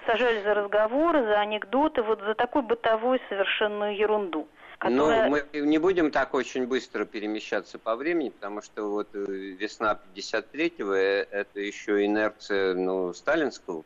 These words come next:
Speaker 2: правления, да, поэтому здесь, может быть, удивляться-то как раз ещё нечему, да?
Speaker 1: Да, и
Speaker 2: Те
Speaker 1: этим людям
Speaker 2: случаи, которые
Speaker 1: повезло,
Speaker 2: вы привели.
Speaker 1: потому что многих из них как раз уже в пятьдесят четвёртом освободили,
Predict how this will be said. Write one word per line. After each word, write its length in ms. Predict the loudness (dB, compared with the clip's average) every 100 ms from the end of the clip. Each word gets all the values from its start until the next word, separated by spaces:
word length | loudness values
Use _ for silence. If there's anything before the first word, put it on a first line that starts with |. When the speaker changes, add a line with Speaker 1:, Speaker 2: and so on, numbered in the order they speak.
| -4
Speaker 2:
правления, 640 | -2 -2 -2 -2 -2 -4 -2
да, 160 | -2
поэтому 500 | 0 -2 -2 -4 -6
здесь, 300 | -4 -4 -4
может 260 | -4 -6 -8
быть, 160 | -14
удивляться-то 640 | -10 -4 0 0 -2 -14 -10
как 180 | -4
раз 180 | -4 -4
ещё 280 | -6 -6 -2
нечему, 560 | 2 0 -2 -4 -4 -2
да? 180 | -2 -2
Speaker 1:
Да, 220 | -2 -2 -4 -10 -6
и 100 | 0
Speaker 2:
Те 180 | 0 2
Speaker 1:
этим 100 | 2
людям 300 | 2 2 2
Speaker 2:
случаи, 60 | 0 0
которые 180 | 0 0 0
Speaker 1:
повезло, 240 | 2 4
Speaker 2:
вы 80 | 2
привели. 380 | 0 -4 -4 -6 -12 _ _
Speaker 1:
потому 320 | -4 0 0
что 160 | 0 0
многих 360 | 2 2 0 0
из 120 | 2
них 200 | 2 2
как 160 | 0 0
раз 180 | 0 2
уже 160 | 0
в 60 | -2
пятьдесят 260 | -2 -4
четвёртом 560 | -2 -4 0 0 2 0
освободили, 720 | 0 0 0 0 -2 -8 -10